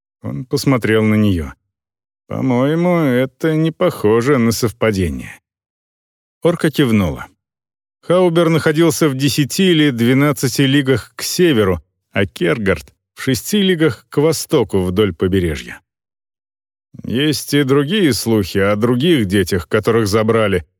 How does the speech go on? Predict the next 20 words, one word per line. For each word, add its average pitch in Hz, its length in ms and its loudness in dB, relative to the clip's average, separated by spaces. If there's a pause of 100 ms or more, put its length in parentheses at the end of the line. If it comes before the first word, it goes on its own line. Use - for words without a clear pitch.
(160)
но 120 220 -4
я 127 240 2
не 120 140 4
знаю, 117 440 0
насколько 98 580 0
они 95 240 2
правдивы». 78 600 -4 (960)
«Наверное, 165 760 -2
это 156 200 0
нидинги, 131 640 2
беззаконники», — 120 960 0
сказала 113 600 0
орка. 101 280 -6 (720)
«Крадут 127 440 0
детей 127 540 2
и 123 40 2
продают 127 560 0
их 120 200 -4
в 98 60 -4
рабство». 107 520 -4